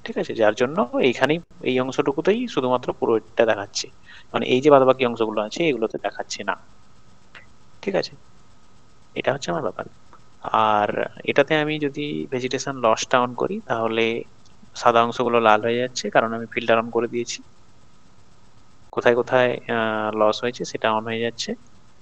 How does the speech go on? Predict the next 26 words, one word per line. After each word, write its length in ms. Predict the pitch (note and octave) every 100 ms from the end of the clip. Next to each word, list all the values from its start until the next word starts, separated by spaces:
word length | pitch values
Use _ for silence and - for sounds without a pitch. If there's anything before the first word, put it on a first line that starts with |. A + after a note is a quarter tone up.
| - - -
আর 480 | A2 G#2 G2+ G#2 G#2 - - - - - - -
আচ্ছা, 180 | A#2+ A2
এটা 280 | A2 A2+ A2
সাত 200 | A2 G#2+
সতেরো 280 | A2+ G#2+ A2
হয়ে 120 | G#2+
গেছে, 160 | G#2+
sorry। 200 | - - - - - - - - - - -
vegetation 400 | A#2+ A#2+ B2 C3
loss 400 | C3 C3+ D#3+ -
nineteen 340 | A2+ A2+ B2+ C#3
নাইনটি 300 | A#2+ A2 A2
সিক্স 280 | - - -
আর 40 | B2
সেভেন্টিন 460 | A#2+ A2+ A2+ A#2
করলে 200 | A#2+ D#3+
এইটা, 280 | A3+ A2+ A2 - -
এইটা 300 | - - B2+
হচ্ছে 320 | B2+ B2 - G3+ - - - - - - - - -
মানে 160 | - A2
এটা 160 | A2
নাইনটিন 320 | A#2 A2 G#2+ A#2
নাইনটি 280 | A2 A2+
সিক্স 320 | - G#3 - C3
আর 60 |
সতেরোর 460 | A#2+ C3+ - D#3+